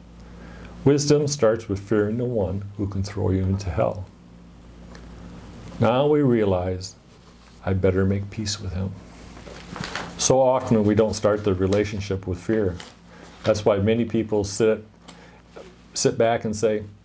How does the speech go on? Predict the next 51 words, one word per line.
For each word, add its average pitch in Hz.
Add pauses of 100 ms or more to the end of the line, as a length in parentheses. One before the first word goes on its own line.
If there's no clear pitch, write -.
(140)
"I 139
don't 131
know 123
if 104
I 113
wanna 113
start 107
following 98
Jesus 98
yet." 110 (1000)
Or, 131
"I 127
don't 127
know 117
if 110
I 110
wanna 107
get 101
rid 107
of 95
that 95
sin 92 (140)
yet." 90 (1120)
We 127
think 165
this 113
because 113
we 113
don't 113
fear 107
God. 113 (640)
There's 107
no 120
urgency. 123 (440)
We 131
think 143
there's 117
a 107 (380)
little 127
guy 120
in 117
the 107
sky 123
and 113
maybe 110
we'll 110
follow 110
him 123
or 113
maybe 113
not. 135